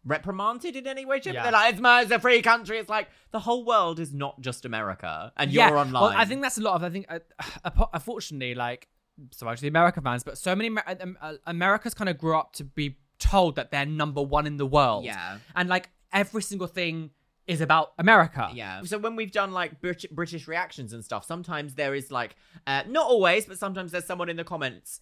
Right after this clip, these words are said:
Speaker 1: who has, like, a very explicitly American understanding of the world.
Speaker 2: Yeah.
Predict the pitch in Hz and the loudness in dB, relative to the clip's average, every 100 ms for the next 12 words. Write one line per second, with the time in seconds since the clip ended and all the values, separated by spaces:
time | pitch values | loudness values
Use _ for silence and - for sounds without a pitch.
0 | 131 135 139 135 131 127 139 139 151 170 | -8 -4 -4 -4 -6 -6 -8 -6 0 2
1 | 160 147 147 135 - - - 185 185 165 | 2 0 -4 -8 -10 -10 -6 -6 -4 -6
2 | 139 120 113 - 127 139 131 123 139 120 | -8 -8 -8 -6 -6 -4 -4 -6 -8 -10
3 | 123 127 131 123 120 120 98 120 135 69 | -12 -8 -4 -4 -6 -14 -12 -4 -4 -4
4 | 113 139 117 | -6 -8 -10